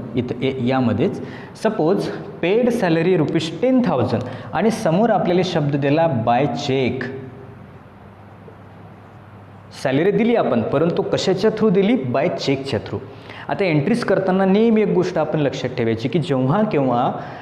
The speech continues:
ट्रान्झॅक्शनमध्ये चेक शब्द असेल, चेक, सगळ्यांना माहिती असेल धनादेश म्हणतो आपण, चेक ट्रान्झॅक्शनमध्ये असला की चेक अकाउंट असं कधीच आपण एंट्रीमध्ये लिहत नाही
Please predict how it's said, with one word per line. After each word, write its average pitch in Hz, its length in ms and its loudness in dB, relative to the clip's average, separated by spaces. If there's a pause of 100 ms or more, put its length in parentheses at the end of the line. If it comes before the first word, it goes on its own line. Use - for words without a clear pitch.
(140)
ट्रान्झॅक्शनमध्ये 190 800 2
चेक 262 340 0
शब्द 147 300 0
असेल, 139 340 2
चेक, - 280 -2 (400)
सगळ्यांना 139 300 2
माहिती 147 240 2
असेल 147 240 2
धनादेश 131 480 0
म्हणतो 131 240 0
आपण, 135 260 0 (680)
चेक 196 340 2 (400)
ट्रान्झॅक्शनमध्ये 165 760 2
असला 156 260 2
की 147 140 0
चेक 185 540 0
अकाउंट 156 520 0
असं 180 120 0
कधीच 156 320 2
आपण 151 220 0
एंट्रीमध्ये 131 560 2
लिहत 120 340 0
नाही 107 360 0